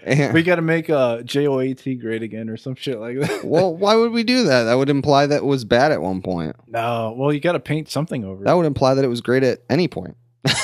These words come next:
Speaker 2: No, no, no.
Speaker 1: <laughs> So any other thoughts
Speaker 2: Oh, we
Speaker 1: or
Speaker 2: need to make, uh, hats.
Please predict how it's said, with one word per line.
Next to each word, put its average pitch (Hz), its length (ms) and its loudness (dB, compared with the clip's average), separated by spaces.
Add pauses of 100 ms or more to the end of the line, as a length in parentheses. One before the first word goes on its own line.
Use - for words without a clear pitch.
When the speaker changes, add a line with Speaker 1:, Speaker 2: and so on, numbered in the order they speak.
(360)
Speaker 2:
No, 131 360 0
no, 117 140 -4
no. 262 880 2
Speaker 1:
<laughs> 254 500 -10
So 190 200 4
any 196 180 2
other 196 160 4
thoughts 165 340 4
Speaker 2:
Oh, 180 220 6
we 156 60 6
Speaker 1:
or 156 60 4
Speaker 2:
need - 80 2
to 233 60 0
make, 208 260 0
uh, 196 180 2
hats. 185 500 -4